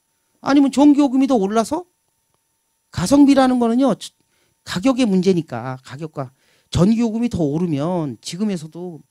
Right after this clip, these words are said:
잘 맞는 거고 반대로 전기요금이 고정이면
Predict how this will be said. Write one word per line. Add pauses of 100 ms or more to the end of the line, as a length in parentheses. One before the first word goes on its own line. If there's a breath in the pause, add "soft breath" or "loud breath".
(180)
잘
맞는
거고 (340)
반대로
전기요금이
고정이면